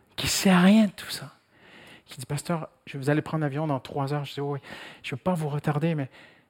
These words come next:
j'ai, j'ai quelque chose sur mon cœur que j'aimerais vous dire. » Je dis, « Oui, vas-y. »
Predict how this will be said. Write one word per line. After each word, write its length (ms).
j'ai, 240
j'ai 160
quelque 160
chose 160
sur 120
mon 100
cœur 180
que 80
j'aimerais 280
vous 120
dire. » 220
Je 100
dis, « 120
Oui, 140
vas-y. » 260